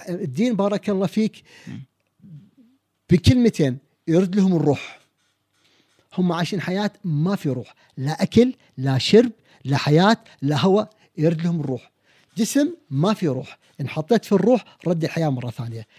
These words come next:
Speaker 1: يمكن هذا أبسط وصف، وصف أقدر أقصص لك عليهم، لأن الحياة ما هي حياة. لمن تسمع الناس النصارى اللي أسلموا أو الملحدين اللي أسلموا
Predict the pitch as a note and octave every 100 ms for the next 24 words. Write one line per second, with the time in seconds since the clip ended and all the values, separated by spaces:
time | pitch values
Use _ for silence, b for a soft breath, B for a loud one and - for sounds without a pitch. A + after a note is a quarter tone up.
0 | B - F#3 A3 F3 G3+ F3 C4+ - -
1 | A#3+ G#3 G#3+ A#3 - G#3+ A3+ G3+ F3 E3+
2 | - - D#3 C#3 C3+ A2 B2 b b -
3 | D3 D3+ C3 E3+ G#3 - D3 F3 G3 D#3+
4 | C3 A2+ _ b b b b b C#3 D#3
5 | E3 G#3 C4+ A#3+ F3+ E3+ G3+ G#3 - -
6 | C#3+ D3 - G3+ D#3 B2+ C#3 G#3 A3 E3
7 | F3 A3 - F#3 D#3 D3+ F#3 F3 - F#3+
8 | G#3 F3